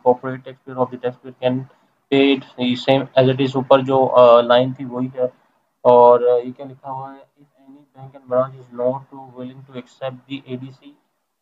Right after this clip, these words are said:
generate P R C, please send your complaint to the F B R helpline answer।" और ये देखें, अगर आप कोई bank आपकी, यानी कि, अ, किसी, ये जब से ये, अ, एडीसी payment आई है, हम किसी भी बैंक में जाके, easily जाके इसको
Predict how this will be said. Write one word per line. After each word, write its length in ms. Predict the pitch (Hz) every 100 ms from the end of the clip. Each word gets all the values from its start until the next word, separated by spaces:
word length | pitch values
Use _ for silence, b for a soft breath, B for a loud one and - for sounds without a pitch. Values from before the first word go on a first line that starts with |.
| _
generate 320 | 123 135 135
P 160 | 135 135
R 0 |
C, 20 |
please 680 | 135 - 131 139 143 - -
send 320 | 135 143 139
your 140 | 143 135
complaint 500 | 131 127 131 139 135
to 120 | 131
the 200 | 127 123
F 40 |
B 120 | 123
R 200 | 131 135
helpline 500 | 139 135 - 131 143 151 _ _ _ _ _ -
answer।" 320 | 123 123 123 131
और 380 | 127 123 123 117
ये 100 | 123
देखें, 320 | 127 123 131
अगर 280 | 123 123 127
आप 240 | 131 127 -
कोई 200 | 139 139
bank 280 | 139 139
आपकी, 360 | 139 135 139 139
यानी 180 | 135 131
कि, 240 | 127 143
अ, 100 | 143 - _ _ _ _ _ -
किसी, 380 | 143 143 151 170
ये 300 | 147 151 151
जब 140 | 147
से 140 | 143 165
ये, 480 | 143 147 151 156 139
अ, 400 | 139 131 127 - _ - 117 -
एडीसी 380 | 147 147 170 190
payment 320 | 175 156 156
आई 140 | 156 135
है, 60 |
हम 140 | 147 151
किसी 260 | 135 131
भी 120 | 156 165
बैंक 200 | 139 135
में 160 | 143
जाके, 320 | 131 117 -
easily 420 | 131 135 123 135 135
जाके 280 | 127 120
इसको 360 | 127 - 156 196